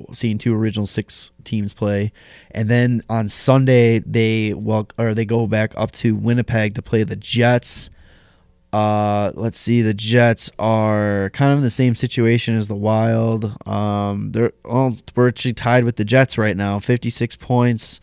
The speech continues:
Um, we do have a game in hand on the, on them though. So, um, that's another game you gotta win, you know, to keep, you know, separation going for ya.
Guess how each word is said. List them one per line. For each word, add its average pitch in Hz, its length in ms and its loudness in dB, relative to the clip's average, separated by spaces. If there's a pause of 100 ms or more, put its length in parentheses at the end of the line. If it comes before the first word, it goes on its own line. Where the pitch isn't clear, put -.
(440)
Um, 98 600 -4
we 131 160 2
do 120 140 2
have 120 120 4
a 110 60 -2
game 113 200 0
in 107 80 -2
hand 117 320 0
on 104 200 -4
the, 95 240 -6
on 104 180 -4
them 104 160 -4
though. 101 340 -2 (300)
So, 101 560 0 (500)
um, 95 200 -6
that's 113 180 -2
another 127 320 4
game 123 240 4
you 104 100 2
gotta 113 260 4
win, 117 300 2
you 104 120 -2
know, 107 120 -2
to 107 100 -4
keep, - 300 0
you 107 140 -2
know, 104 80 0
separation 113 720 0
going 113 280 0
for 110 260 0
ya. 107 240 0